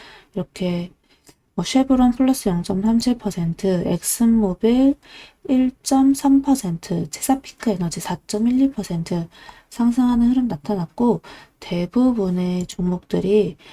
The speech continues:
어, 크게 조정을 받았죠. 그래서 이렇게 보면은 나스닥에서도 기술주들, 기술주들, 빵주들 죄다 큰 마이너스 이 퍼센트에서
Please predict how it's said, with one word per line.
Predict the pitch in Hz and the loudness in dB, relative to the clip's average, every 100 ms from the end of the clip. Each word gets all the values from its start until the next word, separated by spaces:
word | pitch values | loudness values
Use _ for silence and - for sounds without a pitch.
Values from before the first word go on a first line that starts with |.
| - _ - | -20 _ -12
어, | 170 165 170 | -8 -8 -10
크게 | - 277 277 247 | -6 -4 0 0
조정을 | 196 175 175 170 | 0 -4 -4 -6
받았죠. | 170 165 - - 220 269 - _ _ _ _ _ _ _ _ _ _ _ - | -6 -6 -6 -4 -4 -4 -14 _ _ _ _ _ _ _ _ _ _ _ -4
그래서 | 226 220 220 220 220 220 | -2 0 0 0 -2 -4
이렇게 | 202 190 - 202 196 196 190 | -6 -8 -8 -6 -4 -6 -10
보면은 | 180 180 190 233 214 | -8 -4 0 0 0
나스닥에서도 | 175 - - 190 - - 180 180 - | -6 -8 -8 -8 -6 -8 -6 -8 -8
기술주들, | 185 196 208 202 175 - 170 170 _ _ | -6 -4 -4 -6 -10 -6 -8 -8 _ _
기술주들, | - 202 214 214 185 - 175 165 - - _ - | -4 0 0 0 -4 -4 -4 -4 -14 -20 _ 0
빵주들 | 262 277 269 262 185 214 240 254 | 4 4 4 -2 -2 -2 -2 -6
죄다 | - - - 165 165 196 233 - 240 233 _ _ _ | -10 -10 -6 -4 -2 -4 -8 -12 -14 -14 _ _ _
큰 | - 302 277 220 | -6 4 4 4
마이너스 | 233 185 220 226 190 | 0 2 2 0 -4
이 | 196 _ | -6 _
퍼센트에서 | 240 226 220 214 - 180 175 170 185 180 175 180 | 0 2 2 0 0 -2 -2 -6 -6 -4 -6 -10